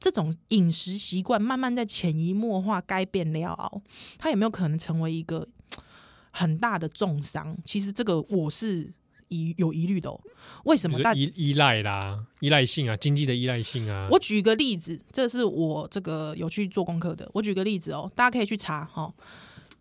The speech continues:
Speaker 1: 去年哦，台湾的鸡肉进口创新高。你知道占台湾市场几成吗？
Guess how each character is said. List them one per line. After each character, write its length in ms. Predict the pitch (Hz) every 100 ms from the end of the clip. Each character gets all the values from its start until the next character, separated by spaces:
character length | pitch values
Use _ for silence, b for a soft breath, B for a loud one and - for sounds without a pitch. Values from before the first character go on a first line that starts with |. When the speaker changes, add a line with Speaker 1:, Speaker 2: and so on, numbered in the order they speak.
| -
Speaker 1:
去 320 | - 415 311
年 260 | 196 156 160
哦， 160 | 160 175
台 220 | - 202 240
湾 220 | 320 339
的 100 | 208
鸡 380 | - - 269 269
肉 340 | 269 165 - _ _ -
进 380 | - 370 214 165
口 240 | - 143
创 260 | - 233 170
新 260 | 165 160
高。 280 | 156 147 151 - _ _ _ _ b b -
你 80 | 208
知 60 |
道 140 | 349 339
占 240 | 359 254
台 180 | 214 214
湾 160 | 247
市 100 | 269
场 160 | 233 180
几 160 | 170 156
成 160 | 156
吗？ 260 | 156 156